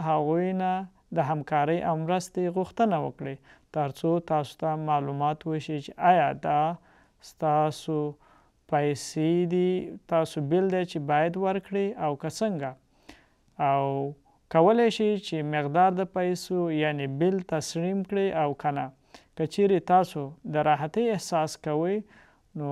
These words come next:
تاسو کولی شئ هغه ځای ته زنګ ووهئ چې تاسو ته یې د تداوی ترسره کولو لپاره تللي وئ او تاسو ته یې بیل استولی دی. هغوی دفتر یا صحي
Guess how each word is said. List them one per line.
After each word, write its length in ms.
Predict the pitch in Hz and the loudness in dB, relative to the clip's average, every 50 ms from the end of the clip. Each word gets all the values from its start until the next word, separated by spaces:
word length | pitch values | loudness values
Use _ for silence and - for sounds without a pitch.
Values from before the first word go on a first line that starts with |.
| 139 139 - - | -6 -4 -2 0
تاسو 220 | 175 156 - - - | 0 0 -2 -4 -2
کولی 360 | 160 156 170 202 220 208 185 175 - | 2 2 2 2 2 0 -2 -2 -4
شئ 100 | 156 151 - 135 | -6 -6 -2 2
هغه 240 | 202 233 214 214 190 156 | 2 2 4 4 2 4
ځای 180 | 165 160 156 147 - | 2 2 2 0 -2
ته 140 | - 147 139 135 147 | -4 -4 -4 0 2
زنګ 200 | 190 214 233 226 | 2 2 2 2
ووهئ 340 | 226 226 214 208 185 214 214 208 196 | 2 2 2 2 2 0 -2 -2 -2
چې 80 | - 143 - - | -4 -6 -2 -2
تاسو 260 | 156 156 156 - - - - - | -2 -2 -2 -4 -6 -6 -4 -2
ته 100 | 190 185 | -2 0
یې 120 | 190 196 196 196 - - _ _ - | 0 -2 -2 -6 -12 -20 _ _ -4
د 160 | 160 156 147 - 151 | -4 -4 -2 2 2
تداوی 680 | 147 143 143 143 143 143 143 151 160 180 190 202 202 202 196 196 202 202 - - 170 | 2 2 2 2 2 2 2 2 2 2 2 2 2 2 0 0 -2 -4 -4 -2 -2
ترسره 360 | 156 135 - - 147 143 143 - | -2 -2 -2 -4 -4 -4 -4 -4
کولو 480 | - 151 147 156 170 175 185 190 185 185 185 185 185 190 190 185 - - - _ _ - - 151 | -4 -2 0 0 0 2 2 2 2 2 0 0 0 -2 -4 -6 -10 -20 -20 _ _ -10 -4 -2
لپاره 560 | 147 151 147 - 165 160 160 170 170 170 175 170 170 170 170 165 - - | -2 -2 0 2 2 4 6 6 6 6 6 6 6 4 2 -2 -4 -2
تللي 300 | - 185 196 202 202 196 196 196 | 0 2 2 4 4 4 4 4
وئ 160 | 196 190 190 - - 156 | 4 2 2 0 0 -2
او 40 | 147 143 139 - | -2 -2 -4 -4
تاسو 240 | 156 151 147 - 165 - | -6 -6 -6 -8 -10 -6
ته 100 | 170 165 170 | -4 -4 -2
یې 560 | 170 170 170 170 180 196 233 294 247 160 151 | -2 -4 -4 -6 -8 -10 -12 -10 -6 -4 0
بیل 160 | 170 208 202 160 143 | 2 2 2 2 -2
استولی 540 | - - - 156 143 139 135 127 131 131 127 127 | -4 -4 -4 -4 -2 -2 -2 -4 -4 -6 -6 -8
دی. 100 | 127 - - _ _ _ - - - _ _ _ _ _ - | -10 -12 -14 _ _ _ -20 -20 -20 _ _ _ _ _ -4
هغوی 460 | 175 175 165 160 190 220 240 233 233 226 226 202 180 | 0 2 2 4 4 4 4 4 2 2 0 0 2
دفتر 440 | 185 180 180 180 - 196 196 190 180 175 | 2 2 2 2 2 2 2 4 4 4
یا 200 | 160 156 147 143 143 143 143 139 135 147 156 151 - | 2 2 2 2 2 0 0 -4 -4 -8 -10 -10 -8
صحي 200 | - 180 160 | -6 -4 -2